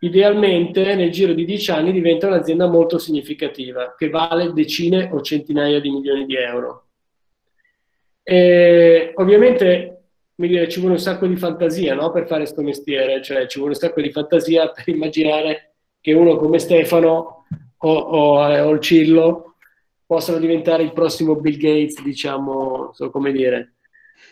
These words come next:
o, o Steve Jobs, ci vuole una certa fantasia. Però, diciamo, non è tanto la questione di fantasia, quello che è interessante, cioè, come dire, noi prendiamo molto sul serio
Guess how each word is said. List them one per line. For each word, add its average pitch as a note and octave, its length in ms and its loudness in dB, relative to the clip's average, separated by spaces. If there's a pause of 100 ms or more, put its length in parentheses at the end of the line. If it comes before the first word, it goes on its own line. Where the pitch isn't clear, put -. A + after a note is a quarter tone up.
o, D3 120 -2
o C3+ 520 -2
Steve C#3+ 300 0
Jobs, B2 400 0
ci - 80 -6
vuole E3+ 160 4
una D3+ 160 0
certa D3 280 -4
fantasia. B2+ 640 -8 (380)
Però, D4 180 2
diciamo, F3 440 4
non F#3 260 2
è A3+ 100 4
tanto F3+ 640 2
la D#3+ 160 -6
questione E3+ 300 -2
di E3+ 60 -4
fantasia, D#3+ 340 -2
quello F#3 180 -4
che F3+ 120 -2
è - 20 0
interessante, F#3+ 1000 -4
cioè, D3+ 280 -6
come D#3 200 -6
dire, D#3+ 140 -2
noi E3+ 140 0
prendiamo D3+ 280 -6
molto D#3 220 -6
sul E3+ 140 -14
serio D3+ 520 2